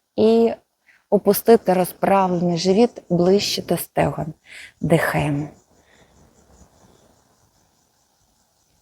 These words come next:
Можна перехопити себе за ніжки, якщо дістаєте, якщо ні, залишаєте руки позаду.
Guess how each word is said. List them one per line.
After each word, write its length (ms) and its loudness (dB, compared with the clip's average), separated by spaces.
Можна 280 6
перехопити 640 0
себе 400 2
за 320 0
ніжки, 540 4
якщо 320 -2
дістаєте, 680 -2
якщо 380 -2
ні, 180 2
залишаєте 640 -2
руки 260 -2
позаду. 760 2